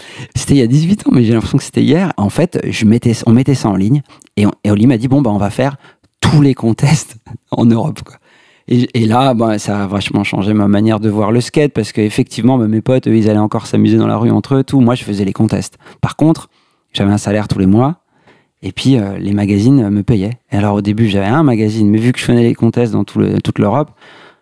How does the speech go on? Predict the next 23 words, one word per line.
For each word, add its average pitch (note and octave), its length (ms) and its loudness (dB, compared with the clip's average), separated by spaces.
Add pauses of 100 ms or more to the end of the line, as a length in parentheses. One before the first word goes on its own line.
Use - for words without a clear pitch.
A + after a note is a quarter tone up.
(120)
voilà, G2 300 -4
j'ai, G#2+ 340 -4
j'ai G2+ 300 -2
eu - 20 -6
des G2+ 140 -2
magazines G2 680 -4
en G2+ 40 -2
Espagne G#2+ 500 0
qui - 100 -12
ont G2 40 -4
commencé G#2 420 -2
à F#2+ 40 2
m'embaucher, A2+ 800 0
euh, G2 280 -2
en G#2 100 2
Norvège, A#2 680 2
en G2+ 120 0
Suède, A2 840 0
en G2+ 120 -2
Suisse. A#2 640 0 (1080)
Avant C#3+ 220 2
Skateboard C3 420 0
Europe, F3 340 -2